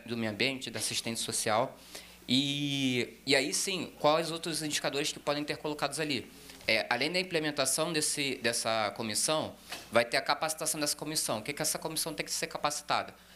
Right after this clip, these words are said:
Vai ter lá o guarda-parque, ele pode co-, capacitar as pessoas que vão fazer, por exemplo,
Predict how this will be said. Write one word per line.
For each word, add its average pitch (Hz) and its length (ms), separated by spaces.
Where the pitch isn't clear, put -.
Vai 127 180
ter 147 240
lá 135 120
o 127 60
guarda-parque, 127 720
ele 107 60
pode 123 220
co-, 139 180
capacitar 131 580
as 135 100
pessoas 135 360
que - 100
vão 135 140
fazer, 127 420
por 123 160
exemplo, 127 480